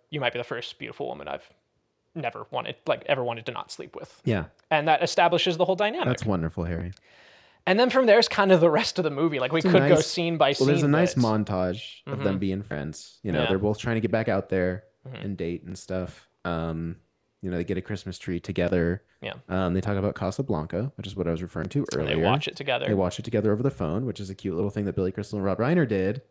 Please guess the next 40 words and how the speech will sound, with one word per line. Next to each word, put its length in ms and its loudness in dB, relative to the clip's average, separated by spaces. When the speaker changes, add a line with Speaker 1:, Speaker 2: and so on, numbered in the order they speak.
Speaker 1:
Mm-hmm. 380 -6
Speaker 2:
They 60 -2
would 140 -2
watch 200 -4
movies 280 -6
over 140 -4
the 80 -10
phone 260 -4
together. 580 -4
Speaker 1:
Yeah. 180 -12
Speaker 2:
I 80 -10
think 100 -10
that's 240 -10
really 220 0
important, 520 -6
too, 260 -2
that 240 -2
it's 380 -6
a 80 -4
friendship 540 -2
that 200 -2
isn't 340 -2
just 380 -4
being 360 -4
written 440 -8
and 180 -6
created 580 0
by 460 -4
a 80 -4
man 440 -4
or 120 -6
two 300 -2
men. 360 -2
Speaker 1:
Totally. 380 0
Speaker 2:
It's 400 -6
two 160 0
men, 240 2
but 120 2
also, 340 0
like, 360 -6